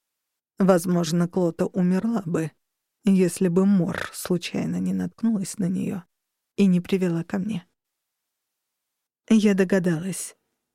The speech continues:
Рис заглянул в разум пострадавшей и увидел лица её истязателей. Я позволил Мор выследить и убить каждого из них.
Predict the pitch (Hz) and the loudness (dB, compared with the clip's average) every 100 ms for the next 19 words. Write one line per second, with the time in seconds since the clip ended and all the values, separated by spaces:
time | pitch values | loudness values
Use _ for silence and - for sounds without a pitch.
0 | - 208 202 190 - - 190 180 175 202 | 0 2 4 2 0 -4 0 0 4 4
1 | 208 180 175 185 185 180 170 180 175 185 | 4 2 0 0 2 2 0 -2 -4 -6
2 | - 208 202 214 - - 185 - _ _ | -6 -4 -2 -2 -4 -8 -8 -10 _ _
3 | _ _ - 240 247 240 202 196 196 202 | _ _ 0 0 2 0 2 2 2 0
4 | - 190 170 - - 190 190 180 - 180 | 2 2 2 -2 -4 0 0 -2 -4 -8
5 | - 202 185 180 - 196 185 - _ _ | -4 -4 -4 -6 -6 -6 -6 -10 _ _
6 | _ _ _ _ _ _ _ _ _ _ | _ _ _ _ _ _ _ _ _ _
7 | _ _ - 208 196 175 185 165 170 170 | _ _ 2 6 6 6 2 2 2 2
8 | 170 185 247 233 170 170 - 233 262 254 | 2 2 0 0 2 0 0 -2 0 -2
9 | - 180 170 175 - - 185 156 175 208 | 0 0 2 -2 -6 -6 -4 -2 -2 -2
10 | 240 165 - 185 - | -4 -6 -6 -10 -10